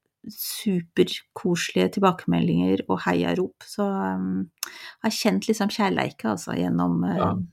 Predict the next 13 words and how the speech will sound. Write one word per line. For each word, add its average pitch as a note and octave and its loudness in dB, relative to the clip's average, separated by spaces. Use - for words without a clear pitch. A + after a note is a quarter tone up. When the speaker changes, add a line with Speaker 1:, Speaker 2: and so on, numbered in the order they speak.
Speaker 1:
de F3+ -4
digitale F3 -2
platene. F3+ -4
Speaker 2:
Ja, G2 -2
Speaker 1:
Så G2 -2
Speaker 2:
men F#2 0
Speaker 1:
det - -
Speaker 2:
det G#2+ 6
er B2 6
Speaker 1:
er A2 6
Speaker 2:
gøy, - 8
Speaker 1:
bra. A#2+ 8
Speaker 2:
altså. E2 -4